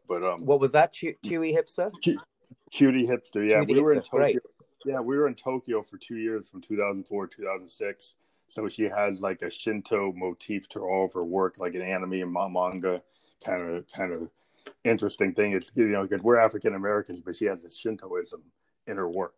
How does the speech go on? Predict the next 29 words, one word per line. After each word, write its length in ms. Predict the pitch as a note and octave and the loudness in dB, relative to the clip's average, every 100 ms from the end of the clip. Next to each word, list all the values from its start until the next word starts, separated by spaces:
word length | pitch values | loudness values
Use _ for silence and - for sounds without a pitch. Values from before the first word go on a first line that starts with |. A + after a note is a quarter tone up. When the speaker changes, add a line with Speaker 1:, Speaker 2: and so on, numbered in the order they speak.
| - | -14
Speaker 2:
Brilliant. 500 | A#2 C3 C3+ A2 - | -4 0 2 0 -2
Speaker 1:
So, 240 | G#2 F2+ - - - - _ _ - | -8 -8 -10 -16 -18 -20 _ _ -4
yeah, 240 | A#2+ F#2+ | 0 0
you 100 | F#2+ | 0
know, 100 | F2+ | -4
like, 240 | F2 F2+ F2 | -4 -6 -6
like 180 | F2+ | -6
n-, 200 | F2 G2+ - | -6 -8 -4
nine-tailed, 680 | G2+ F#2+ F#2 - F#2 F2+ F2 | -4 -2 -4 -2 -2 -2 -4
seven-tailed 540 | G2 F#2 F2 F#2 F2 | -8 -8 -6 -6 -6
foxes 680 | - F#2 F2+ - F#2 E2+ D#2+ | -2 -2 -2 -8 -14 -14 -16
and 120 | E2 | -8
all 160 | F2 F2+ | -4 -4
kinds 360 | - F2 E2 | -6 -8 -4
of, 100 | F2 | -4
you 160 | F2 F#2+ | -4 -8
know, 220 | F2 D#2+ _ _ - | -12 -14 _ _ -14
spirit 480 | - - G#2+ G2 F#2+ | -4 4 6 6 2
animals 480 | F#2+ F2 F2 E2+ | 0 2 2 2
in 60 | F2 | 0
her 140 | E2+ | -2
work, 300 | E2 F2 E2 - | 0 0 -2 -4
which 180 | F2 | -8
are 80 | - | -8
pretty 220 | - F2+ E2+ | -12 -10 -10
cool. 200 | - - | -12 -2
Speaker 2:
Oh, 220 | A3+ C#4 | 0 0
Speaker 1:
But 80 | - | 0
Speaker 2:
great. 400 | C3 A3+ A3+ | 0 0 -4